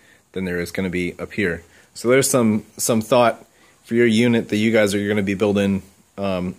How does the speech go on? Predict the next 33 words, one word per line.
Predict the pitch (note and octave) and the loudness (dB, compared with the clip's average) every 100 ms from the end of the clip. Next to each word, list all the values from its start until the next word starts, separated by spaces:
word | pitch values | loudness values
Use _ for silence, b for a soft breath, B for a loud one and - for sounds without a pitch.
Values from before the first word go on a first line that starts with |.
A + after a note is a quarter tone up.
| - | -6
hopefully | A#2+ C3 C3 | -2 2 4
you | A#2+ A#2+ | 4 4
are | A#2+ | 4
building | A#2 A2 A2 | 2 2 2
them. | G#2+ G2+ _ b b b b b _ | 0 -4 _ b b b b b _
Uh, | G#2+ | -6
use | G2+ A2 C#3+ | -2 0 2
this | D3+ D3+ C#3+ | 4 2 4
as, | C#3 B2 - | 2 0 -4
as | B2 B2+ A#2+ - - - _ | 2 2 2 -4 -6 -10 _
part | B2+ B2 | -4 -2
of | C#3+ | 2
your | D3 | 2
research. | D3 D3 G2 F#2 - | 2 2 0 -2 -4
This | A2 A2 | -4 -4
is | |
valuable | G#2 G2 A2+ A2 | -4 0 0 0
research. | G#2 A2 G#2 G2 - - _ | -2 -2 0 -2 -4 -12 _
Um, | G2+ G2+ G2 G2 G2+ b b b b b b b b b _ | -6 -4 -4 -4 -8 b b b b b b b b b _
I'm | A#2 A2+ | -2 2
a, | A2+ | 2
again, | G2+ A2+ B2 B2 | 2 2 2 2
I'm | A2+ | 2
a | A2 | 2
nuclear | C3 C3+ C3+ A#2 | 2 2 4 4
operator | A2+ A#2+ A#2+ A#2+ A#2 | 2 2 2 4 2
for | A2+ A2+ | 2 -2
the | G#2 | 0
Navy. | B2 C3+ C3+ C3 B2+ b b b b b b b b _ _ _ _ _ | 2 4 4 4 2 b b b b b b b b _ _ _ _ _
I | A#2+ | 0
know | C3 D3 | 4 6
a | A2+ | 6
decent | C3+ E3 E3+ D#3+ D3 | 4 4 4 2 0